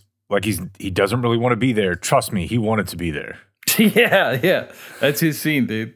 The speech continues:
Speaker 1: Yeah. That's, that's, that's kinda, kinda his whole vibe. So, I don't know. Yeah, that sucked. And then I do have a, a couple of flag football updates for you.
Speaker 2: Ooh, I can't wait for that. But just last thing, a bit, big, uh,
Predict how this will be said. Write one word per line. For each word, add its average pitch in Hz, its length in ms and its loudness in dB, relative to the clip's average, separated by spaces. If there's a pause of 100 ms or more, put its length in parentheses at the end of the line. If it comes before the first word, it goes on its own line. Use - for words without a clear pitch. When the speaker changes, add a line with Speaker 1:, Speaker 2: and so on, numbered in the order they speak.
Speaker 1:
Yeah. 117 560 2 (840)
That's, 107 440 -4
that's, - 600 -6 (160)
that's - 240 -14
kinda, 113 460 -2 (1000)
kinda 101 220 0
his 110 180 2
whole 107 260 2
vibe. 76 440 2 (320)
So, 87 420 0 (460)
I 190 60 2
don't 170 100 4
know. 131 100 4
Yeah, 123 220 6
that 127 180 2
sucked. 110 400 0
And 107 100 -6
then 117 120 2
I 110 80 2
do 127 160 2
have 117 180 4
a, 98 360 2
a 92 80 -4
couple 117 280 0
of 90 80 -2
flag 104 320 0
football 107 420 0
updates 85 360 -4
for - 100 -6
you. 87 260 -2 (380)
Speaker 2:
Ooh, 104 400 0
I 101 80 -2
can't 104 220 -4
wait 101 120 -8
for 110 120 -8
that. 107 100 -2
But 117 140 -2
just 135 320 -4
last 175 320 2
thing, 127 380 2
a 131 80 -8
bit, 156 340 -4
big, 185 260 2
uh, 113 460 2